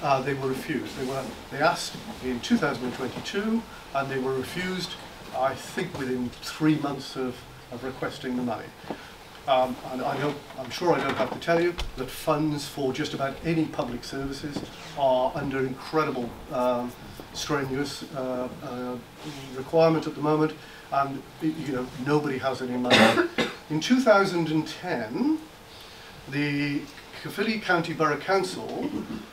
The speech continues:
um, decided that they would try to do this job themselves.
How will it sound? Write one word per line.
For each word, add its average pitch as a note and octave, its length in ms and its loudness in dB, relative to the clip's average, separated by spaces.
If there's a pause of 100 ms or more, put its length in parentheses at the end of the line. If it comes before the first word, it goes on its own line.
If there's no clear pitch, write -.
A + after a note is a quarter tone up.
(120)
um, C#3 760 4 (840)
decided D3+ 560 4
that C3+ 160 -6
they C#3+ 180 0
would C3+ 200 -4
try D#3 520 4
to B2+ 140 -4
do C#3 240 -4
this C3+ 200 -4
job C3 400 0
themselves. C3 760 0